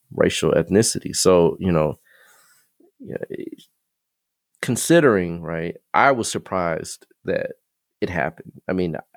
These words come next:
not to say they could stop it, but I didn't think that, I didn't think that they would give any support or any credence to it like they did, but they actually give, gave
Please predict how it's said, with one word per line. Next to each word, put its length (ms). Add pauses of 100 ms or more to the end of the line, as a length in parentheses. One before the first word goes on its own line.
not 180
to 60
say 160
they 140
could 160
stop 400
it, 160
but 160 (100)
I 120
didn't 260
think 260
that, 200 (540)
I 80
didn't 180
think 160
that 120
they 60
would 140
give 180
any 120
support 480
or 100
any 140
credence 440
to 140
it 60
like 180
they 100
did, 240
but 120
they 140
actually 380
give, 560
gave 300